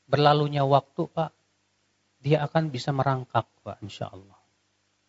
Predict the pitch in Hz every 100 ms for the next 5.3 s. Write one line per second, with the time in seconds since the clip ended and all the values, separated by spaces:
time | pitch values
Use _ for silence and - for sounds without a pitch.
0 | _ _ _ _ _ _ _ _ _ _
1 | - 117 120 120 117 123 123 123 120 127
2 | 139 139 127 - 131 120 - 123 113 110
3 | 104 95 98 _ _ _ _ _ _ -
4 | - 139 151 147 139 131 - 131 151 143
5 | 131 120 123